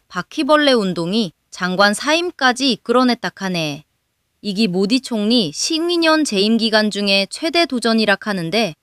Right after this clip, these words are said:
젊은 사람들 대규모 시위가 인도 정치를 확 흔들고 있다 아닙니까?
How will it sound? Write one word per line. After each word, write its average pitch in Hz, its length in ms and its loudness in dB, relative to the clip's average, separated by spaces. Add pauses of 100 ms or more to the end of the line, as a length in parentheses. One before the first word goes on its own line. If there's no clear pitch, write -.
(120)
젊은 233 400 4
사람들 285 480 4
대규모 254 540 2
시위가 214 720 0
인도 202 300 0
정치를 240 520 2
확 339 240 -4 (140)
흔들고 339 420 0
있다 190 220 -2
아닙니까? 170 560 -4